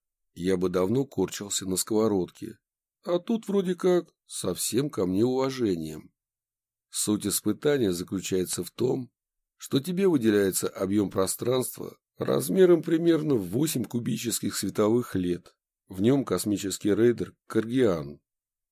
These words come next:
Тяжелый боевой корабль одной из гуманоидных рас, существовавших параллельно с цивилизацией Аррай. У тебя будет персональный корабль, способный совершать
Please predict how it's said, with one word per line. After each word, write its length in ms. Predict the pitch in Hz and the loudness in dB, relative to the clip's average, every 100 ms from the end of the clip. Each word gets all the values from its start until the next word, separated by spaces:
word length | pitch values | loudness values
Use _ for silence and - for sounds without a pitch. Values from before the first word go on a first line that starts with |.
| - | -4
Тяжелый 500 | 101 104 170 190 151 | -4 -2 -2 0 0
боевой 380 | 117 135 139 | 0 0 -2
корабль 640 | - 127 139 160 120 85 - | 0 0 2 2 0 -2 -4
одной 380 | - 92 117 143 | -6 -4 2 2
из 100 | 87 | 2
гуманоидных 680 | 95 92 110 117 101 110 - | 0 2 4 4 2 -6 -4
рас, 400 | 95 87 - - _ | -4 -4 -10 -16 _
существовавших 1080 | - - 95 101 - 107 110 131 127 - 90 _ | -8 -6 -4 -4 0 0 2 0 -2 -8 -14 _
параллельно 460 | 98 123 170 165 147 | -2 4 6 4 2
с 80 | |
цивилизацией 720 | - 120 123 123 139 135 131 | -2 -2 0 2 0 0 -4
Аррай. 640 | - 127 127 110 87 73 76 _ _ _ _ _ _ | -4 -4 -4 -2 -2 -4 -12 _ _ _ _ _ _
У 120 | 107 | -6
тебя 300 | 98 123 143 | -4 2 2
будет 340 | 120 98 78 - | 2 -2 -4 -4
персональный 680 | 95 - 113 120 131 127 | -2 0 0 2 2 0
корабль, 600 | 123 135 117 85 71 73 _ _ _ - | 0 0 0 0 -6 -14 _ _ _ -16
способный 580 | - 131 139 196 123 | -6 -4 -2 -2 0
совершать 640 | 101 - 92 - 90 76 | 0 0 -2 -2 -6 -8